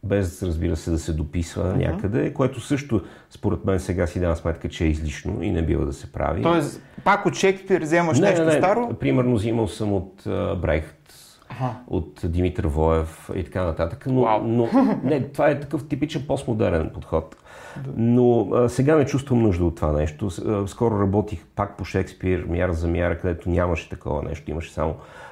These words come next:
Speaker 1: съкръщения и сценична версия. Всеки път е различно. Тоест, а, зависи от проекта, наистина зависи от проекта, от ситуацията, от това какво позволява автора, какво изисква автора и какво не.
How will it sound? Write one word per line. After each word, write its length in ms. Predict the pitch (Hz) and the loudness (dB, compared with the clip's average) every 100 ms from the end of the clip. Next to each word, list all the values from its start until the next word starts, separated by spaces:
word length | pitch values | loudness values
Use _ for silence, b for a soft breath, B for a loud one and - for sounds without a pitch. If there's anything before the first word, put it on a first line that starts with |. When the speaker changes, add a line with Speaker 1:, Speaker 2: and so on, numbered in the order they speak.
| B | B
Speaker 1:
съкръщения 1000 | - 87 - 82 - 82 82 76 78 73 | -8 -8 -6 -6 -2 2 2 0 0 -2
и 120 | 71 80 | -4 -6
сценична 440 | - 80 - 78 | -4 -6 -4 -4
версия. 540 | 69 73 - 113 131 | -2 -4 -4 -4 -2
Всеки 280 | 131 202 - | -2 -6 -6
път 200 | - 135 | -4 -2
е 60 | 90 | 0
различно. 480 | 80 85 - 71 64 B B B B | 0 -2 -4 -6 -10 B B B B
Тоест, 380 | 110 107 - - | -2 -2 -4 -4
а, 220 | 98 90 | -2 0
зависи 400 | 90 92 107 - | -2 -2 -4 -2
от 120 | 90 - | -4 -2
проекта, 380 | 87 78 - | -4 -4 -8
наистина 400 | 69 82 78 85 | -6 -4 -4 -4
зависи 300 | 78 82 92 | -2 -2 -4
от 120 | 80 - | -8 -4
проекта, 260 | 92 - | -4 -4
от 100 | 92 | -10
ситуацията, 600 | - - 82 98 123 - | -10 -6 -4 -4 -6 -6
от 160 | 85 - | -8 -6
това 160 | 95 | -6
какво 320 | 92 78 98 92 - b b b | -4 -6 -8 -8 -10 b b b
позволява 580 | 85 71 73 80 92 95 | -4 -2 0 0 2 0
автора, 320 | 104 - 113 104 | -4 -6 -6 -8
какво 240 | - - | -10 -4
изисква 460 | 85 73 87 - 67 | -2 -2 -6 -4 -2
автора 340 | 69 - - | -2 -4 -8
и 80 | 107 | -6
какво 300 | - - 76 | -8 -10 -8
не. 220 | 69 95 | -6 -6